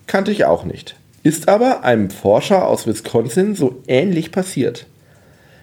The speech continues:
Er wollte mit seiner Schwarzlichtlampe, so einer Lampe mit ultraviolettem Licht, das man auch aus der Disco kennt, fluoreszierende Pflanzen und Moose untersuchen, als ihm das Gleithörnchen auffiel,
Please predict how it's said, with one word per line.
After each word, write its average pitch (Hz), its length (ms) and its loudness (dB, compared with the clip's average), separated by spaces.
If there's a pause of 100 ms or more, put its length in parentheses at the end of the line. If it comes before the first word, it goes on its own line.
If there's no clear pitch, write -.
(100)
Er 110 160 2
wollte 240 460 2
mit 196 160 2
seiner 107 200 0
Schwarzlichtlampe, 190 920 0 (160)
so 143 260 2
einer 147 240 2
Lampe 175 380 2
mit 190 180 2
ultraviolettem 156 800 2
Licht, - 460 -2 (220)
das 147 160 0
man 160 100 -2
auch 143 160 0
aus 123 140 0
der 123 80 2
Disco 139 320 -2
kennt, 202 380 -2 (340)
fluoreszierende 151 1400 2
Pflanzen 226 580 -2
und 175 220 0
Moose 175 320 2
untersuchen, 98 800 -2 (440)
als - 420 2
ihm 123 260 2
das - 240 -2 (100)
Gleithörnchen 95 720 0
auffiel, 165 540 0